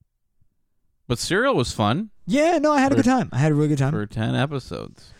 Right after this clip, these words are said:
Speaker 1: How do you feel?
Speaker 2: Whew.
Speaker 1: Feel like a weight's been lifted off your noggin?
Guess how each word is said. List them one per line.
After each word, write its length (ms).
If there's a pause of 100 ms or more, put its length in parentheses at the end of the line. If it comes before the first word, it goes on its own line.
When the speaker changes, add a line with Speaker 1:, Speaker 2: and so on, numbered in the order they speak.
Speaker 1:
How 120
do 40
you 80
feel? 440 (120)
Speaker 2:
Whew. 320 (220)
Speaker 1:
Feel 140
like 80
a 60
weight's 320
been 180
lifted 260
off 220
your 260 (880)
noggin? 520